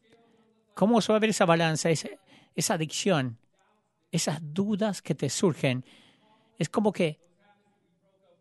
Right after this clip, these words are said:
vamos a terminar con estos hábitos como para el San Valentín,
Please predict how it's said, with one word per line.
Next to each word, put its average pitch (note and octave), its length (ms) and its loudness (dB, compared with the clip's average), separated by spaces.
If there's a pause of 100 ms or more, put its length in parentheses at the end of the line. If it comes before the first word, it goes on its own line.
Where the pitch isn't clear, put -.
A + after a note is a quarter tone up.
(1500)
vamos F3+ 320 2
a G#3 40 2
terminar D#3+ 320 0
con D#3+ 120 -2
estos E3 200 0
hábitos E3+ 480 2
como D3+ 300 -2
para D3 460 2
el D3+ 300 -6
San - 240 2
Valentín, D#3+ 440 2